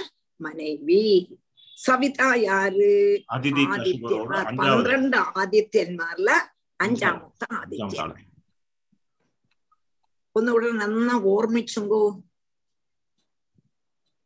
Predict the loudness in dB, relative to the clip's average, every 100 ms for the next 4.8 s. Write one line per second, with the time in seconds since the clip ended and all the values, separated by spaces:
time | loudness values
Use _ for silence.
0 | _ _ _ _ _ _ _ _ _ _
1 | _ _ _ _ _ _ _ _ _ _
2 | _ _ _ _ _ -6 -2 -2 0 0
3 | 0 -4 -2 0 0 0 0 0 0 -2
4 | -8 -18 -20 -16 -10 -10 -10 -12